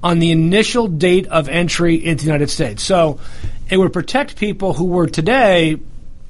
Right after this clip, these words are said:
you know, they, they could be much older, uh, but certainly they would have to be, um, uh,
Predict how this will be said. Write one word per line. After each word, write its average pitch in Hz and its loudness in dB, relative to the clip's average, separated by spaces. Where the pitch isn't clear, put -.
you 147 0
know, 151 2
they, 160 2
they 160 0
could 175 -2
be 185 0
much 196 2
older, 214 2
uh, 151 0
but 165 0
certainly 185 2
they 160 0
would 160 2
have 156 0
to 151 -4
be, 160 2
um, 139 0
uh, 123 -8